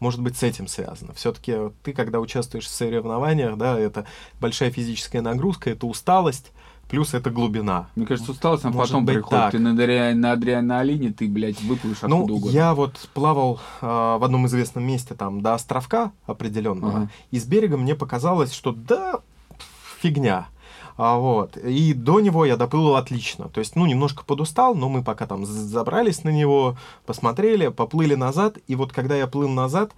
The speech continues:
Speaker 1: под конец я понял, что да, очень неприятно. И я уже пытался как-то сэкономить силы, еще что-то. И, честно говоря, последние грибки были уже такие, блин, ну нахрена? Ну вот.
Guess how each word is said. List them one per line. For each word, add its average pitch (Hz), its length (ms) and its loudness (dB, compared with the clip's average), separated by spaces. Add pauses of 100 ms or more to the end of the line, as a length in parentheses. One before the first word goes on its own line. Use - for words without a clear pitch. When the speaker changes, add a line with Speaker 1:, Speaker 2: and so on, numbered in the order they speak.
(420)
Speaker 1:
под - 160 -2
конец 127 380 0
я 139 80 2
понял, 127 340 0
что 123 320 -4 (220)
да, 113 320 4
очень 120 380 0
неприятно. 120 600 0
И 95 100 -6
я 110 140 2
уже 113 200 -4
пытался 117 460 -4
как-то 101 320 -8
сэкономить 104 840 -4 (320)
силы, 160 460 0
еще 127 340 0
что-то. 110 400 -2
И, 120 500 -2
честно 135 220 -6
говоря, 123 160 0
последние 123 460 0
грибки 127 340 -2
были 123 240 0
уже 113 280 2
такие, 110 480 -2 (320)
блин, 113 400 2
ну 123 80 0
нахрена? 113 640 0 (220)
Ну 110 180 -4
вот. - 260 -8